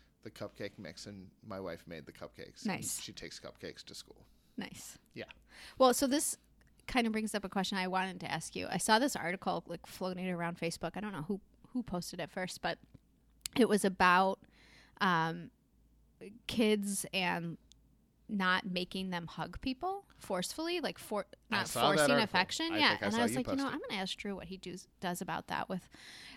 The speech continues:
Speaker 2: kind of with older girls." Like, it, Viv is just starting to get to the point.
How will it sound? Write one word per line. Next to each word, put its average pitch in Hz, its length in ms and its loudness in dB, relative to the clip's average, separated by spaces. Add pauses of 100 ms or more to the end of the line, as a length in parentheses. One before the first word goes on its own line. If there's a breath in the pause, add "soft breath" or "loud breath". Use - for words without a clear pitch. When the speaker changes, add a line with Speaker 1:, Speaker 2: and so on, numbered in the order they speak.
(140)
Speaker 2:
kind 247 180 4
of 202 60 6
with 185 120 0
older 190 260 2
girls." 180 320 0
Like, 214 140 -2
it, 220 100 0 (720)
Viv 269 240 6
is 262 140 6
just 247 180 4
starting 214 380 6
to 196 80 -6
get - 220 -4
to 214 100 -4
the 185 100 -4
point. 185 400 -6